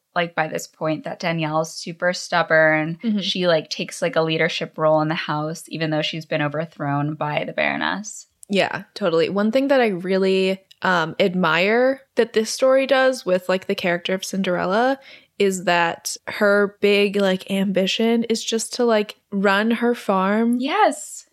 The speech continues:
Speaker 2: Preserve her father's memory, have this business, and, like, keep her home without this fucking Baroness coming in and selling all of her shit.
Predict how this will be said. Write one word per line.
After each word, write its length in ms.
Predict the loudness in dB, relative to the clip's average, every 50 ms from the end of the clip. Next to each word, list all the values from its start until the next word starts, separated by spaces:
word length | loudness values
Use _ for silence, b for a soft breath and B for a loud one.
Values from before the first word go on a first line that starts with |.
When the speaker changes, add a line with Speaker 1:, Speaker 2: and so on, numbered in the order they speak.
| _
Speaker 2:
Preserve 540 | 0 2 2 2 4 4 4 4 4 4 4
her 120 | 2 0 2
father's 460 | 4 2 2 4 6 4 4 4 2
memory, 840 | 0 0 0 2 2 2 2 2 2 2 2 2 2 0 -2 -4 _ _ -4
have 340 | 0 2 4 2 2 2 2
this 240 | 2 2 2 2 2
business, 840 | 2 4 4 4 2 2 2 2 4 4 4 2 2 0 -4 -8 -4 -2
and, 200 | 0 0 2 2
like, 320 | 2 2 0 -2 -8 _ _ _
keep 300 | -12 -4 -2 -2 -2 0
her 200 | 2 2 2 2
home 360 | 4 4 4 4 4 4 4 2
without 340 | 0 2 2 2 2 2 0
this 300 | -2 -2 -2 -4 -10 -14 _ _ _ _ _ _ _ _ -4
fucking 340 | -4 0 2 2 2 4
Baroness 500 | 4 4 4 6 4 4 4 4 2 0
coming 280 | 0 0 2 2 2 2
in 140 | 2 2 2
and 160 | 2 0 0
selling 300 | 0 0 0 2 2 2
all 140 | 2 2 2
of 60 | 2 0
her 80 | 0
shit. 340 | -2 0 2 2 2 2 0